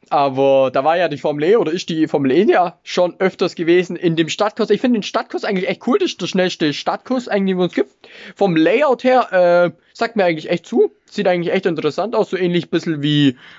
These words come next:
ähm, Australien. Also macht auf jeden Fall, denke ich, Spaß zum Zugucken.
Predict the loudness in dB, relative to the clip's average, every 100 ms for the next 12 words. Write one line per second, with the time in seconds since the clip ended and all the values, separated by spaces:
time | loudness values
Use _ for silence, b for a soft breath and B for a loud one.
0 | B -2 2 4 4 4 2 0 0 -2
1 | -2 -2 -2 0 -2 -2 -4 -4 -4 0
2 | 0 0 -4 -2 -2 0 -2 -4 -6 -4
3 | -4 -6 -10 -6 -4 -4 -6